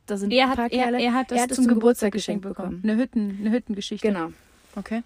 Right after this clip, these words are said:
Speaker 1: Oder hat er es gesch-, nee, er hat's geschenkt bekommen, genau. Und dann denk ich mir so,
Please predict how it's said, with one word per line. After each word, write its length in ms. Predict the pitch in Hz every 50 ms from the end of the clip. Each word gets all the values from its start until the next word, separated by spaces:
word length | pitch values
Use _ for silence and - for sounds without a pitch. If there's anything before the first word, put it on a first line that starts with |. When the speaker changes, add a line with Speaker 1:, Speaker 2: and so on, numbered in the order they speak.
| _ _ _ _ _ _ - - _ _ _ -
Speaker 1:
Oder 120 | 170 160
hat 80 | 170 -
er 80 | -
es 80 | 175 -
gesch-, 160 | - 160 -
nee, 100 | 214 233
er 60 | 262
hat's 100 | 277 -
geschenkt 320 | - 247 220 - 165 165 -
bekommen, 300 | - - - 165 165 165
genau. 180 | 165 165 170 170 _ _ _ _ _ _ _ _ _ _
Und 260 | - 196 196 190 - -
dann 100 | 185 185
denk 180 | 202 214 220
ich 120 | 214 - -
mir 100 | 208 202
so, 260 | 185 202 196 196